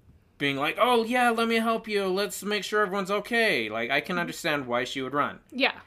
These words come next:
Speaker 1: And then she does freak out about it later. Understandable.
Speaker 2: Yeah.
Speaker 1: And then later she goes off on weird random bullshit things, like
Speaker 2: Yeah, like, she gets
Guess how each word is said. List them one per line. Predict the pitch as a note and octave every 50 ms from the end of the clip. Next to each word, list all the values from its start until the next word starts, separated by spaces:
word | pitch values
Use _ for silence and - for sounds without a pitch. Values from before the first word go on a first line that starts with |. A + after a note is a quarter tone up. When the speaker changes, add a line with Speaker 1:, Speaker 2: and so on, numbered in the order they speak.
| _ _ _ _ _ _ _ _ _
Speaker 1:
And | C#3+ D3+ E3
then | D#3+ D3+ D3+
she | D3+ - D#3+ C#3+
does | D3 D3 C#3+ -
freak | - D3+ C#3+ C#3
out | D3+ C3+ C3+ C3
about | B2+ C3+ C3 B2+
it | B2 B2+
later. | D3+ E3+ E3 B2+ F#2 F2+ D#2+ - - _ _ _ _ _ _ _ _ _ _ _ _ _ _ _ _ _ _ _ _ _ _ _ _ _ _ _ _ _ _ _ _ _
Understandable. | E3 D#3 D#3 C#3+ C#3+ C#3+ - - G#3+ A3+ A3+ G#3 F3+ D3 A#2 A#2+ G2+ F2+ - - _ _
Speaker 2:
Yeah. | A#3 B3+ A3 - - - - _ _ _ _ _ _ _ _ _ _ _ _ _ _ _ _
Speaker 1:
And | F#3 F3 F#3 F#3
then | F3 E3+ E3 E3 D#3+
later | D#3 D#3 D#3+ D#3 D#3+ D#3 D3+
she | C#3+ - - C#3+ C#3 C3 - _ _ _
goes | - E3 D#3 D#3 D3+
off | E3 D#3 D3+ - E3
on | D3+ C#3+ C3+ B2+ B2
weird | B2+ C#3+ D#3 E3 D#3+ D#3 C#3
random | C3 B2 C3 C#3+ D#3 E3+ E3+ D#3+ D#3+ D3+ C#3+ C3 - _ _ _ _
bullshit | - E3+ F3+ G#3 G3 - - D#3 C#3 B2+ - -
things, | - - C#3 B2 A#2 A2 G#2 G2+ G#2 G#2+ A2 A2+ A2+ -
like | B2+ B2 B2 B2 B2+ B2+ C#3
Speaker 2:
Yeah, | F4 A4 A#4+ B4 A4+ G4+ D#4+ C4+
like, | B3+ C#4+ D4+ C#4
she | - - D#4+
gets | F#4+ D#4 C4 -